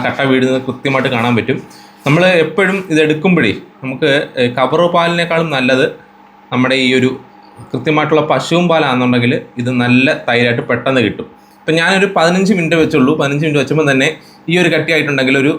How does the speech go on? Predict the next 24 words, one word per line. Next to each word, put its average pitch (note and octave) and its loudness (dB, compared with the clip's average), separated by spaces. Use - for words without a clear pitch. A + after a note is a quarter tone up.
അരമണിക്കൂറൊക്കെ E3 0
കൃത്യമായിട്ട് C#3 -2
വെക്കുകയാണെന്നുണ്ടെങ്കിൽ B2 2
നമുക്ക് C#3+ 2
വളരെ D#3+ 2
പെട്ടെന്ന് C#3+ -2
തന്നെ C#3 -2
നമുക്ക് C3 -4
വീട്ടാവശ്യങ്ങൾക്ക് C3 0
വേണ്ടിയിട്ട് B2 2
ഈ B2+ 0
ഒരു B2+ -2
തൈര് A2+ 2
ഉപയോഗിക്കാൻ C3 2
പറ്റും. G2 -4
ഇന്നലെ F3 2
ഞാൻ G#3+ 4
പറഞ്ഞല്ലോ, G#3 2
വളരെ E3+ 2
ഒരു D#3 2
പതിനഞ്ച് E3 0
മിനിറ്റ് D3 0
കൊണ്ട് D#3 0
മാത്രം C#3 -2